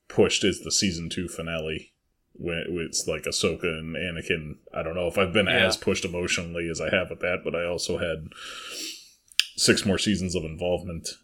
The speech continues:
Speaker 1: in two
Speaker 2: There's a
Speaker 1: Ahsoka
Speaker 2: little
Speaker 1: and
Speaker 2: more
Speaker 1: Anakin.
Speaker 2: weight there.
Speaker 1: Yeah,
Speaker 2: Yeah.
Speaker 1: at, at that point. So, but oh my goodness, so far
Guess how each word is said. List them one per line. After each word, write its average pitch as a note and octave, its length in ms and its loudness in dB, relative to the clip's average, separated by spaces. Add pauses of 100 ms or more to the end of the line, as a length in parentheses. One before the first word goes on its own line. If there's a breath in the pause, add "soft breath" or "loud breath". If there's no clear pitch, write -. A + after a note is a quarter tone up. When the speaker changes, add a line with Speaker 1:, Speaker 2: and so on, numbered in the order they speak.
Speaker 1:
in D#2+ 380 -4 (1040)
two E2+ 360 2 (180)
Speaker 2:
There's - 200 4
a A#2 40 10
Speaker 1:
Ahsoka G2+ 80 10
Speaker 2:
little B2+ 160 10
Speaker 1:
and C3+ 80 8
Speaker 2:
more C3+ 140 10
Speaker 1:
Anakin. B2 120 6
Speaker 2:
weight G2 220 6
there. A2 400 6
Speaker 1:
Yeah, F#2 380 6 (140)
Speaker 2:
Yeah. B2 240 4
Speaker 1:
at, G2+ 160 6
at F2+ 140 0
that F#2 200 0
point. F2 360 -6
So, E2+ 380 0 (1200 loud breath)
but F#2+ 400 2 (400)
oh F#2+ 180 -2
my E2 120 -8
goodness, E2+ 500 -8 (160)
so F#2+ 220 2
far E2+ 400 0